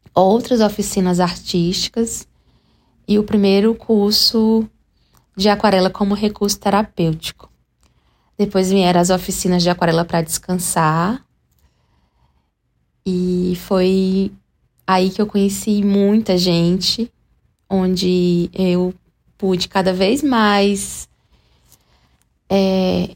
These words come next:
entender que a aquarela não tava sendo importante só pra minha vida, mas as partilhas, os lugares profundos que as pessoas chegavam a partir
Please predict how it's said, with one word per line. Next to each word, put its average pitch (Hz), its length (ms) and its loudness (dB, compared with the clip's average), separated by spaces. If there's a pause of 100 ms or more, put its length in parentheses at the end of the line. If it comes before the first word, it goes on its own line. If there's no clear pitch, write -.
entender 208 840 2
que 214 200 0
a 190 60 2
aquarela 180 580 2
não 208 560 0 (140)
tava 202 240 2
sendo 196 340 0
importante 190 760 -2
só - 260 0
pra 196 220 0
minha 196 480 2
vida, 190 640 0 (100)
mas 180 960 0
as 185 220 -2
partilhas, 196 1040 -2 (520)
os 196 180 -2
lugares 185 800 0 (480)
profundos 202 760 0
que - 80 -10
as 196 120 -2
pessoas 196 340 -2
chegavam 185 840 0 (680)
a 180 100 -4
partir 180 800 -2